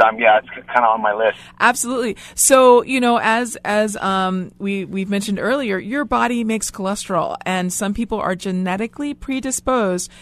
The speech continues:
Speaker 2: to make too much cholesterol. And there's really no way looking at you typically that we'd be able to, to tell that.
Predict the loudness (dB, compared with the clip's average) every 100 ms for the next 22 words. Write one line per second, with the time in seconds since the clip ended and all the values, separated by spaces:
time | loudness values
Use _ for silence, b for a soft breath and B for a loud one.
0 | B -4 -2 0 -2 -4 -6 -2 -2 -4
1 | -8 -4 -4 -6 -12 -12 -12 B B B
2 | -2 0 2 2 0 -2 -2 -2 -2 0
3 | 2 2 2 2 2 2 0 -4 -2 -2
4 | -2 -6 -6 -6 -6 -4 -2 -2 -4 -4
5 | -2 -4 -4 -6 -4 -6 -8 -10 -10 -8
6 | -6 -4 -4 -4 -4 -10